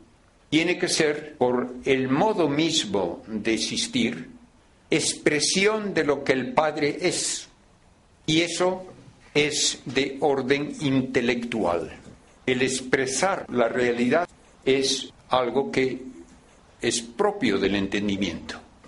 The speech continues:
no es propio de la voluntad. La voluntad establece una relación de unión, de atracción, pero no expresa una imagen.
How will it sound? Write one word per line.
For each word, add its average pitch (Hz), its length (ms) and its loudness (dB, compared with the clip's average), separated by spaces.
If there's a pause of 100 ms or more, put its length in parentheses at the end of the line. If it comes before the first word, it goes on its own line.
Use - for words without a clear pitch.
(140)
no 135 120 2
es 151 140 -2
propio 175 380 0
de 120 100 2
la 120 80 0
voluntad. 120 540 0 (460)
La 113 60 4
voluntad 117 500 2 (680)
establece 147 520 2
una 156 160 2
relación 165 880 0 (160)
de 127 200 0
unión, 147 420 2
de 117 120 2
atracción, 120 840 0
pero 131 220 2
no 156 180 4
expresa 151 960 -2
una 139 200 2
imagen. 135 460 0